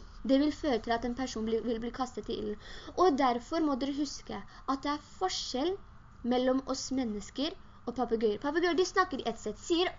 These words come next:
alt de hører, hvert eneste ord, men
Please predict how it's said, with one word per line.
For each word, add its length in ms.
alt 380
de 160
hører, 320
hvert 320
eneste 560
ord, 300
men 340